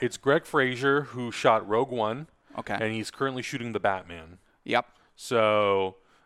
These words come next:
Speaker 1: I like, I, I like the
Speaker 2: It's tight.
Speaker 1: cinematography in, in Rogue One a
Speaker 2: It's,
Speaker 1: lot.
Speaker 2: it's tight,
Speaker 1: It's,
Speaker 2: but it's
Speaker 1: it
Speaker 2: not,
Speaker 1: is,
Speaker 2: like,
Speaker 1: but it's not Roger
Speaker 2: iconic.
Speaker 1: Deakins, yeah.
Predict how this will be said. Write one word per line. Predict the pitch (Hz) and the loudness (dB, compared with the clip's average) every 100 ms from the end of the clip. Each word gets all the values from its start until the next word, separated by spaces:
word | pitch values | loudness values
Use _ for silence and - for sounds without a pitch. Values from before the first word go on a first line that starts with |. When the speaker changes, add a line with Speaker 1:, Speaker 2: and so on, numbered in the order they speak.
| _ | _
Speaker 1:
I | 160 214 | 2 4
like, | 190 185 | 4 4
I, | 147 190 | 2 2
I | 143 | 4
like | 185 170 175 | 4 4 2
the | 175 | -2
Speaker 2:
It's | 190 | -2
tight. | 180 170 175 | 2 4 4
Speaker 1:
cinematography | 175 - 180 | 0 -4 -4
in, | 175 156 | -4 -4
in | 147 | -4
Rogue | 147 156 | 2 2
One | 143 143 143 | 4 2 4
a | |
Speaker 2:
It's, | 104 | 4
Speaker 1:
lot. | 110 143 - | 6 4 2
Speaker 2:
it's | 143 - | -4 -2
tight, | 147 160 151 | 0 0 0
Speaker 1:
It's, | 127 | 0
Speaker 2:
but | 135 139 | 2 2
it's | 127 | 2
Speaker 1:
it | |
Speaker 2:
not, | 127 139 120 | 4 4 2
Speaker 1:
is, | |
Speaker 2:
like, | 123 127 | 2 4
Speaker 1:
but | 117 | 2
it's | - | -2
not | 160 | -2
Roger | 135 123 | 0 0
Speaker 2:
iconic. | - 139 131 110 | 2 2 2 -2
Speaker 1:
Deakins, | 98 95 | -6 -6
yeah. | 117 101 92 | -2 0 0